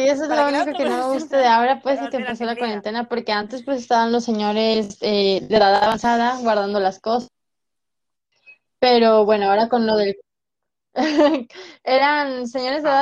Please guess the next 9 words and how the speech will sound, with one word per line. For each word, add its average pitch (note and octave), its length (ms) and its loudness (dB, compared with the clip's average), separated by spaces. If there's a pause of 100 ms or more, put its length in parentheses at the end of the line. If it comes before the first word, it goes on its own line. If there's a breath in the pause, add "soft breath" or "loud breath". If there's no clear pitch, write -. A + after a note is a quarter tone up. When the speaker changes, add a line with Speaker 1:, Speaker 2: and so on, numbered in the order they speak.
Speaker 2:
Ay, C4 140 -4
qué C#4+ 60 -2
Speaker 1:
avanzada D#4+ 260 0
Speaker 2:
comios A3+ 40 -12
ustedes. A3 340 -2 (100)
Speaker 1:
o G3 60 -6
niños G#3 680 -8 (340)
de G#3+ 140 -4
entre, F#3+ 800 -6